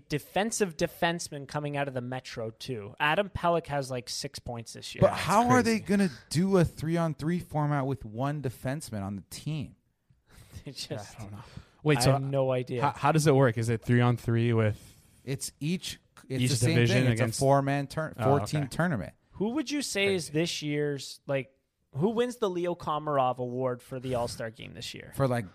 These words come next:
Speaker 2: guy who doesn't deserve it, who got voted
Speaker 1: Yes,
Speaker 2: in?
Speaker 1: exactly.
Speaker 3: Who d-, who went, who got it in for Arizona?
Speaker 2: It's, the problem is, like,
Speaker 1: Uh,
Speaker 2: Clayton,
Speaker 1: Keller,
Speaker 2: Clayton
Speaker 1: maybe?
Speaker 2: Keller's
Speaker 3: Oh,
Speaker 2: still
Speaker 3: okay,
Speaker 2: a good
Speaker 3: still good.
Speaker 2: player.
Speaker 1: Yeah, he's playing okay.
Speaker 2: The one that cut, like,
Speaker 1: Is it
Speaker 2: A-,
Speaker 1: Dahlin?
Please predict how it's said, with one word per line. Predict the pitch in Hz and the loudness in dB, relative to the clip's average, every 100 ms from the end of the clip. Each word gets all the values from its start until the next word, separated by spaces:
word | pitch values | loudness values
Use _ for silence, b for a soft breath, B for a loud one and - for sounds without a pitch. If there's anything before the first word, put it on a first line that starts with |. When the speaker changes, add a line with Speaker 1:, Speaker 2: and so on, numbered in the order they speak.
| _ | _
Speaker 2:
guy | 113 110 117 | -4 -2 0
who | 113 107 80 | 0 -4 -6
doesn't | 95 95 101 | -6 -6 -8
deserve | 87 82 90 104 | -10 -10 -8 -6
it, | 107 | -6
who | 92 | -4
got | 92 | -4
voted | 135 135 | -4 -2
Speaker 1:
Yes, | 123 76 92 | -4 -4 -2
Speaker 2:
in? | 139 | -2
Speaker 1:
exactly. | 151 113 - 117 - _ _ _ _ | -2 -6 -10 -16 -18 _ _ _ _
Speaker 3:
Who | - 151 | 4 4
d-, | - | 4
who | 143 | 6
went, | 151 147 123 | 6 6 2
who | 135 | 4
got | 131 131 | 6 6
it | |
in | 127 | 4
for | 123 | 4
Arizona? | 117 117 104 101 - _ _ _ _ _ _ _ _ _ | 4 4 0 -4 -12 _ _ _ _ _ _ _ _ _
Speaker 2:
It's, | - - - | -18 -18 -14
the | - | -10
problem | 104 147 185 | -2 0 2
is, | 202 | 2
like, | 170 - _ _ _ _ _ - | 2 0 _ _ _ _ _ -16
Speaker 1:
Uh, | 120 117 | -10 -4
Speaker 2:
Clayton, | 151 175 147 | 2 2 2
Speaker 1:
Keller, | 143 208 | -4 -4
Speaker 2:
Clayton | 143 170 180 | -2 -2 -2
Speaker 1:
maybe? | 151 | -2
Speaker 2:
Keller's | 170 170 135 117 | 0 0 0 0
Speaker 3:
Oh, | |
Speaker 2:
still | 135 135 | 2 2
Speaker 3:
okay, | 120 | 2
Speaker 2:
a | |
good | 104 | 0
Speaker 3:
still | 107 - | -4 -6
good. | - | -6
Speaker 2:
player. | 98 98 143 170 - _ _ _ _ - | -4 -4 -4 -6 -10 _ _ _ _ -18
Speaker 1:
Yeah, | 135 | -14
he's | 123 117 | -14 -16
playing | 139 131 | -16 -14
okay. | 110 - 120 113 113 _ _ _ _ _ _ _ _ | -14 -12 -12 -12 -14 _ _ _ _ _ _ _ _
Speaker 2:
The | - 127 | -2 0
one | 156 320 | 0 -2
that | 370 | -4
cut, | 190 - 104 | -4 -4 -4
like, | 127 | -4
Speaker 1:
Is | 139 | -4
it | 139 | -6
Speaker 2:
A-, | - 147 | -2 2
Speaker 1:
Dahlin? | 135 143 143 196 277 | 4 4 0 -2 -6